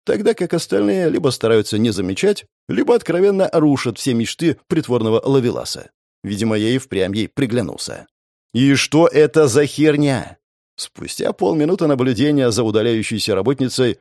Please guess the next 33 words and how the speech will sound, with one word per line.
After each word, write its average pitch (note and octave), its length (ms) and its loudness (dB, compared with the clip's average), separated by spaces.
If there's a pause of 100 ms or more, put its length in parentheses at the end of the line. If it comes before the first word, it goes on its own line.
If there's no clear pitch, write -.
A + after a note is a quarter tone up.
Вайолет C3+ 480 2
все C3+ 200 -4
же C3 120 0
прервала D#3 460 0
тишину. D#2+ 460 -8 (260)
«Что A#3 200 -2
за A#3 120 4
притон C4 320 0
ты - 120 2
тут D3+ 160 -2
устроил?» C#3+ 580 2 (380)
Тон G3 240 0
ее A#2 300 0
голоса C#3 480 0
вновь G2+ 300 -2
слегка D3+ 400 -4
повысился. - 800 -6 (460)
«Если F3+ 560 2
бы, D#3 380 2
мой G2 140 -2
дорогой F#2 420 0
фиолетовый C3+ 520 -4
цветочек, - 880 -4
если A2+ 580 -2
бы...» D#3 720 -2 (100)
вздохнул F2+ 520 -6
я. D2+ 320 -12 (560)
И G3+ 160 2
повод A#3+ 360 0
для A3+ 160 0
вздохов G3+ 420 -2
действительно C3 600 -4
имеется. A1 500 -10